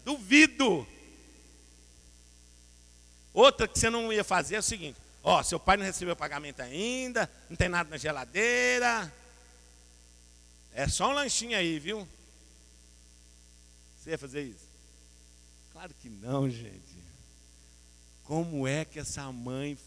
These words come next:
foi pra cozinha resolver essa questão? Aí você fala assim: "Machista, o Jairo não foi?" O Jairo ficou fazendo companhia a Jesus, ué.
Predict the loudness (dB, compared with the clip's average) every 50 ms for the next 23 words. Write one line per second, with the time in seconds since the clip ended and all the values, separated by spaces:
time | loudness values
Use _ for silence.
0 | -6 -2 -2 -2 -2 -4 -8 -12 -10 -10 -10 -10 -10 -10 -10 -10 -10 -10 -10 -10
1 | -10 -10 -12 -14 -14 -16 -10 -8 -8 -6 -6 -6 -6 -6 -4 -4 -4 -6 -4 -6
2 | -8 -8 -10 -10 -12 -14 -16 -16 -16 -16 -16 -18 -20 -20 -20 -20 -20 -20 -20 -20
3 | -20 -20 -20 -20 -20 -20 -20 -20 -20 -20 -20 -20 -20 -20 -20 -10 -6 -4 -4 -4
4 | -4 -6 -6 -6 -8 -10 -12 -20 -8 -4 -2 -2 0 0 -2 -2 -2 -2 -4 -6
5 | -8 -10 -14 -20 -20 -20 -20 -20 -20 -20 -20 -20 -4 0 0 0 2 2 2 2
6 | 2 2 0 -2 -6 -10 -10 -6 -4 -4 -4 -4 -6 -8 -8 -8 -8 -10 -14 -14
7 | -12 -10 -10 -10 -10 -12 -14 -14 -10 -10 -10 -10 -10 -12 -14 -14 -14 -16 -18 -18
8 | -18 -18 -20 -18 -18 -18 -18